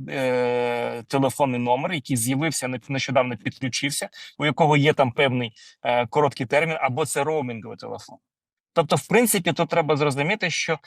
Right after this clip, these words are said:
у нас насправді за рахунок, м, е, веж мобільного зв'язку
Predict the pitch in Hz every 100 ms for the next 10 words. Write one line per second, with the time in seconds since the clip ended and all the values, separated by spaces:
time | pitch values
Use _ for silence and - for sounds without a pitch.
0 | - _ 135 151 190 190 160 151 - 175
1 | 190 139 117 113 127 131 - 160 135 -
2 | 127 127 127 123 120 120 117 _ _ _
3 | 110 147 170 135 127 120 147 135 127 113
4 | 127 - - 226